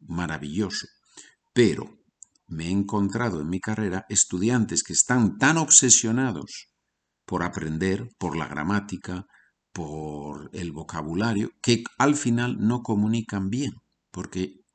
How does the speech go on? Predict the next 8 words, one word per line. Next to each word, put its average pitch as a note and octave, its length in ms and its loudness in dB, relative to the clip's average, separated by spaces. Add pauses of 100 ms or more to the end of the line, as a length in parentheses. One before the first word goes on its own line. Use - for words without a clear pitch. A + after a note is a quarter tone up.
(100)
están G#2 540 -2
tensos. B2+ 680 -2 (480)
Solo A#2 380 0
les G#2 240 2
interesa A2 680 0 (920)
practicar - 680 -6
un F#2 120 -8
ejercicio, - 640 -14